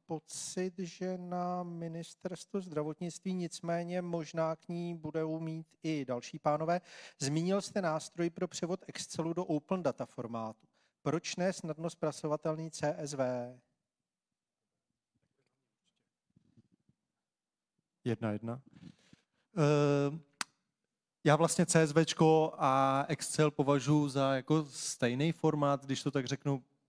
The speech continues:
Speaker 2: Prostě z mýho hlediska tam zas takovej rozdíl jako není. Eh, konec konců knihovny na parsování Excelu už jsou, takže já v tom jakoby zas tak velký rozdíl nevidím, ale hlavně ty naši úředníci mají,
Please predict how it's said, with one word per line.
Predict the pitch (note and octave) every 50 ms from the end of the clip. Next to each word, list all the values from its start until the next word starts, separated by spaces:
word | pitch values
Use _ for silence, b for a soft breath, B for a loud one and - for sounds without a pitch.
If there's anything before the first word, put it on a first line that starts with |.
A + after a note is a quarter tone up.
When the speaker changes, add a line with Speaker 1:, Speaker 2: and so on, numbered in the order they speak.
| _ _
Speaker 2:
Prostě | - C3 B2+ - - D3+ D3
z | C#3 - - - - - -
mýho | C#3+ C#3+ D#3 E3
hlediska | C#3+ D3 D3+ C#3+ D#3 C#3 - -
tam | D3+ - D3+ D#3 D3+
zas | C#3+ D#3+ D3 -
takovej | - D3+ C3+ - C#3+ D3+ D#3
rozdíl | D3+ D3 C#3 B2 C3+ D#3 D3+
jako | D#3 C#3 - D#3+ E3
není. | D#3+ C#3 C3+ C#3+ D3 D3 D3+ D#3 D#3
Eh, | - _ _ _ _ _ _ _ _ _ _ - F#3 D#3+ D3 C#3+ C#3+ -
konec | - D3 C#3 C#3 -
konců | - D3+ D3+ C#3+ - - D#3 D3+ D3+ D3+ D3+ D3+ D3 D3 - _ _ _ _ _ _ _
knihovny | - C#3 C3 B2+ C#3+ C#3 D3+ D3+
na | C#3+ C3
parsování | - C3 A#2+ A#2 - - C#3 C3+ C3+ C3+ C#3 C#3+ C#3+ C#3+ C#3+ C#3+ C#3+ C#3+ C#3+ C#3+ C#3+ D3 D#3+ -
Excelu | - C3+ - - - - C3+ C3 C#3+ D#3
už | E3 - -
jsou, | - - B2 A2+ A#2 C#3 D#3
takže | D#3 C#3 B2+ A#2 C3 C#3 C#3 C3+ C3 b b b b b b b b b b b _ - A3+ A3+
já | F#2+ F2+ A#2 A2+
v | A2 -
tom | - C#3+ C#3+ C#3+
jakoby | C3+ - - C#3 D3 C#3+ C3
zas | B2 B2+ A#2 -
tak | - C3+ - -
velký | C#3 C3 B2 - D3+
rozdíl | C#3+ C#3+ C3 B2+ D#3+ D#3
nevidím, | C#3 B2 C3 C#3+ D3+ D3
ale | D3 C#3+ C#3+ C#3+ b b b b b b _ -
hlavně | C#3+ B2+ C#3 C3 D#3 D#3+ D#3 D#3 D#3
ty | - - -
naši | D3 D3 C3+ - F3
úředníci | E3+ E3 C#3 C3 D3 C3+ C#3+ D3+ C#3+ - - D#3 D#3
mají, | D3+ C#3 C3+ C#3 D3+ D#3 D#3+ D#3+ D#3+ D#3+